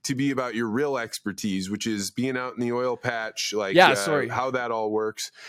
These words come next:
Speaker 1: And I'm, I'm just grateful that you, we had this chance to talk, because I'm gonna invite you to come back on and let's do an overview of what's going on in Canadian politics and have a great conversation.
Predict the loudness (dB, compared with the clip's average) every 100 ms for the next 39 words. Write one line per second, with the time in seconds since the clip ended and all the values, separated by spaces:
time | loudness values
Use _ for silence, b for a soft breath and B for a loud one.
0 | B -2 0 0 0 0 0 0 0 0
1 | -2 0 0 0 0 0 0 0 0 2
2 | 0 0 -2 -2 -2 -2 -2 -4 -2 -2
3 | -2 -4 -2 -2 -2 -2 -2 0 0 0
4 | -2 0 -2 -2 -2 -2 -2 -4 -2 -2
5 | -6 B B B -2 -2 -2 -2 2 2
6 | 0 0 0 0 0 0 0 0 0 0
7 | 0 0 -2 -2 -2 -2 -4 -2 -2 -2
8 | -2 -2 -2 -2 -2 -2 -4 -4 -2 -2
9 | -2 -4 -2 -4 -4 -4 -4 -2 -2 -2
10 | -4